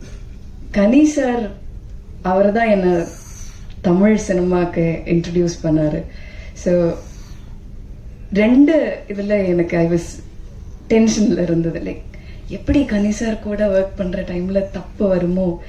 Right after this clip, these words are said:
ஆ, எக்ஸ்பிரஷன் எப்படி, அதெல்லாமே பயங்கரமா டென்ஷன்ல இருந்தாரு. ஆனா, எப்படி நாடோடிகள்ல ஒர்க் பண்ண, பண்ணாரோ, இல்லைன்னா எனக்கு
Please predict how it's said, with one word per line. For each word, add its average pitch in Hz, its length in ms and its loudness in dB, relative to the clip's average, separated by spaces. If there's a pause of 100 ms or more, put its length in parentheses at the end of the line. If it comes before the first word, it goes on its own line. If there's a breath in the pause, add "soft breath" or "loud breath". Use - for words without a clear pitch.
(360 loud breath)
ஆ, 175 140 0
எக்ஸ்பிரஷன் 190 720 0
எப்படி, 180 440 0
அதெல்லாமே 233 640 4 (500)
பயங்கரமா 294 680 6
டென்ஷன்ல 202 400 -6
இருந்தாரு. 170 460 -4
ஆனா, 254 440 0 (340 loud breath)
எப்படி 285 520 4
நாடோடிகள்ல 277 760 2
ஒர்க் 233 340 2
பண்ண, 208 400 0 (160)
பண்ணாரோ, 196 500 4
இல்லைன்னா 190 340 0
எனக்கு 185 440 0